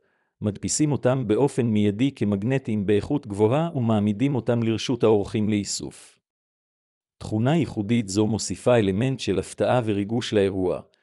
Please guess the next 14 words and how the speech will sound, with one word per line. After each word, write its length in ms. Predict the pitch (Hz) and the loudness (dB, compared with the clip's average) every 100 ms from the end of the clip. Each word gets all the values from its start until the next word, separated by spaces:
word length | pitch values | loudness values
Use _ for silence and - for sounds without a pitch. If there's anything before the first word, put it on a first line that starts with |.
| _ _ - | _ _ -12
שכן 400 | - - 151 139 | -8 0 2 4
האורחים 460 | 104 98 127 127 | 2 0 -2 0
יכולים 380 | 101 - 107 123 | -2 0 0 0
לקחת 440 | 98 - 120 117 | -2 0 -2 0
הביתה 420 | 98 92 120 120 104 | 0 2 2 2 -2
מזכרת 560 | 98 - 135 123 - | -2 -2 0 0 0
מוחשית 480 | 110 - 101 - - | -4 -6 -6 -6 -4
המשמשת 640 | 120 101 107 120 127 - | -2 -2 -2 -2 -4 -6
כתזכורת 720 | - 107 101 - 139 139 139 | -6 -6 -6 0 2 4 2
לרגעים 500 | 113 101 98 104 135 | 2 0 2 0 0
המיוחדים 720 | 135 107 104 - 104 127 139 | 0 0 -2 -2 -2 -2 -2
שחלקו 600 | 127 - - 101 98 139 | -6 -8 -4 -4 -2 -4
במהלך 520 | 143 123 107 110 104 107 | 0 0 0 0 -2 -2
האירוע. 400 | 95 92 73 | -4 -4 -8